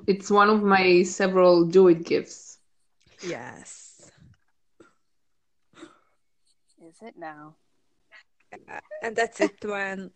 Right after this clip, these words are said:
Speaker 2: Lee realizes that she's taking Kamala again.
Speaker 1: Is it?
Speaker 3: Oh, right, 'cause he sniffs her
Speaker 1: Oh.
Speaker 3: tea.
Speaker 1: That sounds like a pervert thing to do. Sniff someone's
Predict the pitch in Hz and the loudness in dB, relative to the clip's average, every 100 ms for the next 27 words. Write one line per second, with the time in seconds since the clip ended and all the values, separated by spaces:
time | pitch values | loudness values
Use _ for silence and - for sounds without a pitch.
0 | _ 190 196 190 190 196 143 107 190 - | _ -10 -8 -10 -12 -12 -12 -12 -12 -12
1 | 208 196 202 - 185 - - 190 - 185 | -14 -14 -14 -14 -16 -16 -16 -16 -14 -16
2 | - 190 190 185 196 220 _ _ _ - | -14 -16 -16 -16 -16 -18 _ _ _ -14
3 | 202 240 - _ _ _ _ _ _ - | -14 -14 -20 _ _ _ _ _ _ -20
4 | _ _ - _ _ _ _ _ _ _ | _ _ -20 _ _ _ _ _ _ _
5 | _ _ _ _ _ _ _ _ _ _ | _ _ _ _ _ _ _ _ _ _
6 | _ _ _ - 220 220 _ _ _ _ | _ _ _ -14 -12 -12 _ _ _ _
7 | - _ _ - 190 190 180 185 185 180 | -20 _ _ -10 0 2 0 -6 -18 -18
8 | - 202 190 - - 180 180 196 165 160 | -14 -8 -8 -8 -12 -4 0 0 0 -4
9 | 147 _ _ _ _ _ _ _ _ _ | -12 _ _ _ _ _ _ _ _ _
10 | _ _ _ _ _ _ _ _ _ _ | _ _ _ _ _ _ _ _ _ _
11 | _ _ _ _ _ 196 320 320 285 220 | _ _ _ _ _ -6 0 2 2 0
12 | 196 - _ _ _ 190 190 185 175 - | -2 -8 _ _ _ -2 -2 -2 -6 -6
13 | 170 170 160 160 156 156 - _ _ _ | -6 -6 -8 -4 -4 -6 -14 _ _ _
14 | _ _ - - 170 180 - 180 165 - | _ _ -12 -6 -4 -4 -10 -14 -14 -18
15 | - | -20